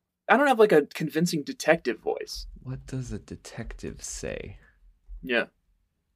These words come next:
Speaker 2: What should I say if a detective calls to ask me questions?
Speaker 1: Oh, that's useful. What should I, what should you say?
Speaker 2: Let's see.
Speaker 1: "Call my fucking lawyer," is what you should say.
Speaker 2: "Tell the officer you <laughs> respect him and the tough job he does every day."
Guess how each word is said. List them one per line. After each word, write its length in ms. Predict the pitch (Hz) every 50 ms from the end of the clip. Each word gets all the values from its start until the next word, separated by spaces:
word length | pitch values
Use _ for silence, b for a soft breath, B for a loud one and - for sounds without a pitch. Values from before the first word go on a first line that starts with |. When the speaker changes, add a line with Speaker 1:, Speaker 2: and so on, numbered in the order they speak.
| _ _ _ _ _ _ _ _ _ _ _ _ _ _
Speaker 2:
What 360 | _ - 87 76 98 113 -
should 220 | - - 185 143 110
I 120 | 90 80
say 440 | 80 - - - - 101 90 98 101
if 160 | 101 - -
a 40 | 78
detective 640 | 78 76 - - - - 127 - - - 143 - -
calls 420 | - - - 82 90 98 92 - -
to 100 | - 60
ask 260 | 82 95 - - -
me 100 | 87 80
questions? 760 | - - - - 80 - - - - 57 53 - - - - _ _ -
Speaker 1:
Oh, 100 | 254 247
that's 180 | 196 214 - -
useful. 380 | 147 143 139 - - - 160
What 220 | 151 160 156 - -
should 180 | - - 160
I, 140 | 165 - - -
what 200 | - 123 - -
should 180 | - 170 165 -
you 80 | 120
say? 200 | - - 80 - - _ _ _ _ _ _
Speaker 2:
Let's 180 | - 98 92 -
see. 440 | - - - 92 87 80 87 95 - _ _ _ -
Speaker 1:
"Call 120 | - - 147
my 100 | 143 -
fucking 500 | - - - - 143 139 - 131 135 139
lawyer," 440 | 139 131 135 131 113 - - - _ _
is 80 | -
what 100 | 117 85
you 60 | 73
should 160 | 107 - - -
say. 120 | - 120
Speaker 2:
"Tell 180 | 120 127 143 156
the 80 | 165
officer 680 | 160 92 120 131 143 139 - 139 - - 147 147 139 135
you 200 | 135 170 185 156
<laughs> 100 | 139 147
respect 460 | 104 - - - - 135 120 - -
him 200 | 135 135 131 131
and 320 | 110 82 113 120 120 117 107
the 100 | 120 110
tough 320 | - - - 143 - -
job 360 | - - 113 90 87 85 78
he 60 | 92 95
does 300 | - 82 80 85 87 98
every 240 | 76 73 76 73
day." 240 | 71 - 71 113 135